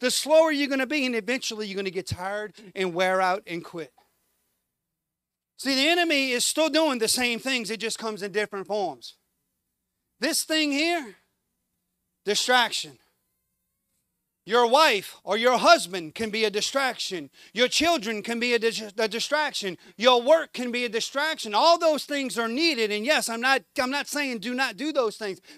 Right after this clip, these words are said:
I'm saying what is important first. When was the last time that you got up before your wife or your husband or your children and sought the Lord?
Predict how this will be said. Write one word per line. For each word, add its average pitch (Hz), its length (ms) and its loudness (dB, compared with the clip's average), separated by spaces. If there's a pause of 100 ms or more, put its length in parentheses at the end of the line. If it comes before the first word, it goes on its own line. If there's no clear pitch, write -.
(120)
I'm 262 160 -2
saying 254 400 -2
what 311 240 8
is 247 200 -6
important 240 760 -2
first. 240 560 2 (960)
When 302 200 0
was 330 120 -4
the 320 80 0
last 320 320 6
time 294 180 -4
that 269 180 -4
you 277 100 -6
got 294 200 2
up 226 180 -4
before 320 380 4
your 254 160 0
wife 277 300 4
or 233 80 -2
your 214 140 0
husband 254 360 2
or 233 40 -8
your 202 120 -10
children 269 480 -2
and 226 160 -8
sought 294 360 -2
the 226 120 0
Lord? 226 460 4